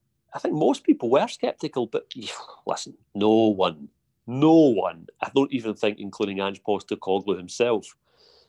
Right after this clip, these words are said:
could have predicted, uh, just how well it was going to go. Um, so, yeah, it's been a fairy tale for him. There's no doubt it's been an absolute fairy tale. Uh, in terms, in the eyes of the Celtic fans right now,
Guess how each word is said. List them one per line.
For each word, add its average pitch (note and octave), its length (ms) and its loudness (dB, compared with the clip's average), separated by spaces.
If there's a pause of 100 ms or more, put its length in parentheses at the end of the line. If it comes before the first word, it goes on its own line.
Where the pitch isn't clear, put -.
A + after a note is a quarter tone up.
(140)
could A2 140 2
have G#2 120 0
predicted, - 540 -4 (500)
uh, G2 280 -2
just - 340 -4
how G2+ 140 -2
well F#2+ 560 -4
it G#2+ 140 -4
was A2 100 -6
going G2 260 -4
to G2 100 -8
go. F#2 360 -2 (520)
Um, F2+ 480 -2 (400)
so, F#2+ 380 -2
yeah, F#2 360 0
it's - 120 -12
been A2 140 -4
a A#2 60 -2
fairy F4 360 2
tale D#2 240 -6
for - 160 -12
him. D2+ 160 -12
There's D#2 160 -12
no B2 120 -4
doubt - 160 -10
it's D#2 160 -12
been - 140 -14
an E2+ 120 -12
absolute - 520 -4
fairy F#2+ 260 -2
tale. G2+ 260 -4 (220)
Uh, C#3 180 4
in C3 160 0
terms, E3 480 0 (560)
in A2+ 140 -4
the A#2+ 140 0
eyes C#3+ 260 2
of A#2+ 80 -16
the A#2 80 -10
Celtic - 400 -6
fans G2 300 -10
right G2 160 -10
now, F2+ 120 -10